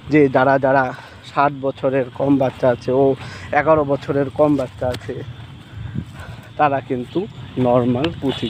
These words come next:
দিয়ে কিন্তু অবশ্যই এটা পড়বে না। এবং এটা ধারণ করার পদ্ধতি এটাই। যা যা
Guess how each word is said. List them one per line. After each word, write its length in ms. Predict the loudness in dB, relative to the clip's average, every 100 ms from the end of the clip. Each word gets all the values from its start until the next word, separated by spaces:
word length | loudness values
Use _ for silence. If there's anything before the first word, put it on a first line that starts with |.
| -2
দিয়ে 140 | -2
কিন্তু 440 | 0 -2 0 -2 -4 -8 -10 -6
অবশ্যই 640 | 2 4 4 0 4 6 4 -2 -16 -14 -6
এটা 320 | -2 0 0 2
পড়বে 340 | 2 2 0
না। 120 | -6 -8 -16 -20 -18 -14 -12 -12 -16 -16 -14 -8
এবং 380 | -4 2 4 4 0 -6 -10 -10 -10 -12 -12 -16 -14 -8
এটা 420 | -4 0 2 2 -2 -10 -16 -14
ধারণ 380 | 0 2 2 0
করার 300 | 0 0 0 -2
পদ্ধতি 600 | -6 -4 -2 -6 -6 -10 -4
এটাই। 280 | -2 -2 -8 -16 -18 -18 -18 -18 -18 -10 2
যা 240 | 2 2 2
যা 240 | 2 2